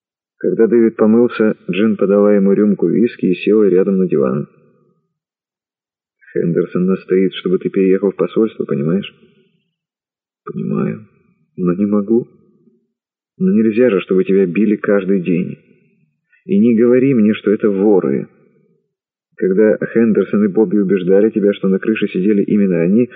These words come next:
ты сам им не верил". "Боже мой, Джин, да ведь меня ограбили". Дэвид говорил твердо. Ему важно было убедить женщину. Так не бывает, чтобы сначала грабили, а потом обливали виски.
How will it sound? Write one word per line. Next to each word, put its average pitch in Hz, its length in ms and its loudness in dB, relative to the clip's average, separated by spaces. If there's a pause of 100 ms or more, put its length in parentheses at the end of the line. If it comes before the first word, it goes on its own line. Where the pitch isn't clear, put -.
(220)
ты 107 200 -4
сам 131 200 2
им 104 120 2
не 95 140 2
верил". 76 360 0 (1300)
"Боже 98 340 -2
мой, 92 260 2
Джин, 78 460 -2
да 104 80 0
ведь 120 200 0
меня 131 280 -2
ограбили". - 600 -2 (920)
Дэвид 90 440 0
говорил 90 340 2
твердо. - 500 -4 (1120)
Ему 90 300 0
важно 90 240 2
было 87 340 0
убедить 87 440 -4
женщину. 50 480 -8 (640)
Так 107 240 0
не 117 100 2
бывает, 120 400 4
чтобы 101 220 -2
сначала 101 380 2
грабили, 110 420 2
а 92 60 4
потом 117 260 2
обливали 110 420 4
виски. - 460 -2